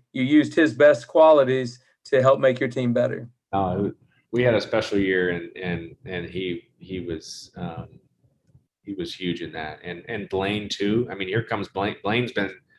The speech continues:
Speaker 2: we've been doing this together for three years now. And now what, we're gonna bring in a,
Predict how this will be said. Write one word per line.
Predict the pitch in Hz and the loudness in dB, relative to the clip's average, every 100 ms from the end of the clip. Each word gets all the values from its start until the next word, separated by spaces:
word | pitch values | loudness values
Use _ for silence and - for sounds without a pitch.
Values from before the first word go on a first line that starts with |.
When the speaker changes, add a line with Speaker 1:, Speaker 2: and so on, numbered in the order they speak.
| _ _ | _ _
Speaker 2:
we've | 117 | 0
been | 120 104 | 2 4
doing | 110 | 4
this | 104 98 | 2 -2
together | 92 98 107 101 | -4 0 2 2
for | 92 | -2
three | 85 98 95 | -4 -2 0
years | 95 117 110 | 2 2 0
now. | 92 85 82 95 - | -2 -4 -4 -6 -10
And | 95 | -6
now | 95 104 101 | 0 0 0
what, | 98 98 | -2 -2
we're | 90 | -2
gonna | 95 90 | -2 -2
bring | 98 98 | -2 0
in | 104 95 | 0 -2
a, | 85 | -4